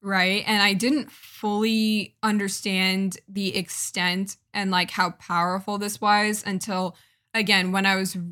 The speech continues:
back, when I was really, really, really exploring, you know, what does this mean to me? And, like, again, the chakra system, it didn't end up being, like, my language for now, but it was really, really helpful. So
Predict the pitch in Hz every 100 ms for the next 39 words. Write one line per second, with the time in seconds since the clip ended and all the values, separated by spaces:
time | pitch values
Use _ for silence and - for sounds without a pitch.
0 | - _ _ 185 202 208 233 - 214 196
1 | 185 185 180 175 170 214 247 254 247 240
2 | 233 202 214 220 208 208 202 196 190 -
3 | - 180 170 175 185 214 233 254 - _
4 | _ _ _ _ _ _ _ _ 220 214
5 | 190 190 180 196 196 202 196 190 202 190
6 | 185 196 190 190 190 190 190 185 175 175
7 | - _ _ _ - 190 185 175 180 240
8 | 247 240 - 196 196 180 190 220 233 214
9 | 196 185 185 185 185 180 170 165 - _
10 | 185 185 175 180 175 175 180 170 - 180
11 | 165 160 170 196 226 _ _ _ _ -
12 | 196 196 196 190 208 196 196 196 185 175
13 | - 160 - 196 180 175